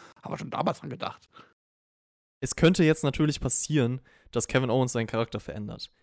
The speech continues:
Speaker 2: Das wäre eine Richtung für ihn nach
Speaker 1: Mhm.
Speaker 2: diesem Fiend-Programm.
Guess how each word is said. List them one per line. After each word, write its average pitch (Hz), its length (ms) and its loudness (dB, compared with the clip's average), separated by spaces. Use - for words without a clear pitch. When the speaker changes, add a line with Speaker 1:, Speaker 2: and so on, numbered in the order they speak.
Speaker 2:
Das - 180 -4
wäre 127 220 4
eine 120 180 0
Richtung 127 300 -2
für - 120 -4
ihn 123 180 0
nach 120 180 2
Speaker 1:
Mhm. 107 60 -12
Speaker 2:
diesem 117 460 -6
Fiend-Programm. 151 1080 -2